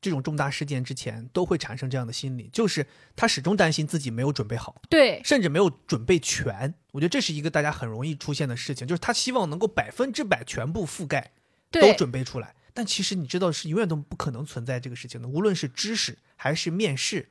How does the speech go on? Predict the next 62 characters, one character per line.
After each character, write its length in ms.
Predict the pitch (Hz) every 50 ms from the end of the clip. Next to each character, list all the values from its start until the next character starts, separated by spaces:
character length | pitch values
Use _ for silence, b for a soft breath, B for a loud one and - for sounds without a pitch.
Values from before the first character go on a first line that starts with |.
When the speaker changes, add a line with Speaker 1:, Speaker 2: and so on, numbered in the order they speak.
| _ _
Speaker 1:
包 100 | 165 160
括 80 | 165
像 140 | 156 - 151
我 60 | 135
前 120 | - - 127
面 80 | 139
提 120 | 131 - 123
的 180 | 131 127 - _ _
婚 320 | - - - 240 254 240
礼 80 | 180 123
之 140 | - 165 160
前 120 | - 139
的 60 | 135
准 180 | 135 - 117 117
备， 120 | 120 131
你 120 | 143 147 143
都 220 | - 269 262 269
是 160 | - - 175
不 100 | - 180
可 140 | 156 - 147
能 100 | 117 117
做 120 | 123 139
到 80 | 131 127
百 180 | 123 127 113 -
分 160 | - 123 113
之 80 | 120
百 220 | 117 113 - - -
的。 100 | - - b b b b b b b b
所 140 | - - 302
以 40 | 294
我 80 | 190 151
觉 60 | 180
得 40 | 214
大 120 | 214 254 233
家 80 | 247
在 100 | 254 240
考 220 | - - 135 117 127
试 160 | - 226 190
之 100 | 190 214
前， 240 | - - 139 135 151
其 140 | - 180
实 100 | 170 208
更 240 | 208 - - 233 175
多 220 | 156 190 214 233 233
应 180 | 208 226 220
该 140 | 226 233 240
做 180 | 220 - 214 165
到 100 | 170 165
的 120 | 135 131
是 120 | - -
自 200 | 147 - - 208
信， 260 | 175 - 240 240 143 - _ _ _ _ _ _ _ _ _
就 80 | - 311
是 80 | 294
你 100 | 220 143
应 120 | 127 170 208
该 120 | 247 269
去 200 | - - - 190
相 280 | - - 269 294 330 311
信 160 | - 214 165
自 160 | 131 - 151
己， 220 | 135 - 117 -